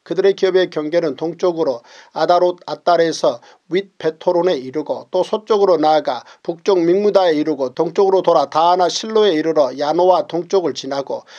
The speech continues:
야노아에서부터 아다롯과 나아라로 내려가 여리고를 만나서 요단으로 나아가고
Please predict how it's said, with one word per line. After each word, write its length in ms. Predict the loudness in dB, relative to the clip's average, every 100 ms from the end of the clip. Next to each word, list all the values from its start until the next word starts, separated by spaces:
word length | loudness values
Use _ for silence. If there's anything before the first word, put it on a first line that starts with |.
| -16 -4
야노아에서부터 880 | 0 4 4 4 2 -2 -2 -2 -2
아다롯과 640 | -2 0 2 0 0 0 0
나아라로 580 | 2 2 4 4 2
내려가 560 | 0 2 2 0 -6 -6
여리고를 440 | -2 0 2 2
만나서 580 | 0 0 0 0 -2 -4
요단으로 500 | -2 2 2 2 0
나아가고 640 | 0 -4 -4 -8 -8 -12